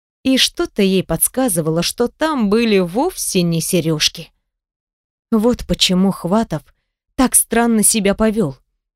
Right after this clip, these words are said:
Вот почему не высказал ей ничего за опоздание. Была не была. Милова потянула руку к коробке, открыла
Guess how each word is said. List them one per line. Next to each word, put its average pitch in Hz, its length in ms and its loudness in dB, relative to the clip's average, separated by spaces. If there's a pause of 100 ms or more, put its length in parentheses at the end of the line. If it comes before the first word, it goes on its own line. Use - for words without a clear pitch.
(200)
Вот 240 280 4
почему 208 340 2
не 196 140 4
высказал 190 540 2
ей 202 200 2
ничего 202 440 2
за 202 140 2
опоздание. 190 640 0 (1300)
Была 196 440 4
не 165 140 0
была. 151 340 -6 (840)
Милова 247 460 4
потянула 233 580 2
руку 208 300 -2
к - 80 -18
коробке, 254 600 -2 (400)
открыла 285 680 2